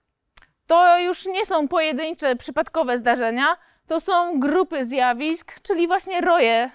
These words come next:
roje spadających gwiazd. W zależności od tego, z jakiego miejsca na niebie zdają się takie meteory wylatywać,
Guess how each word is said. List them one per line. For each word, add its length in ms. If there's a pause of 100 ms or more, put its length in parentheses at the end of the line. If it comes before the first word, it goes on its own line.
roje 460
spadających 680
gwiazd. 460 (460)
W 60
zależności 720
od 160
tego, 540 (840)
z 100
jakiego 320
miejsca 440
na 100
niebie 340
zdają 340
się 140
takie 240
meteory 760
wylatywać, 680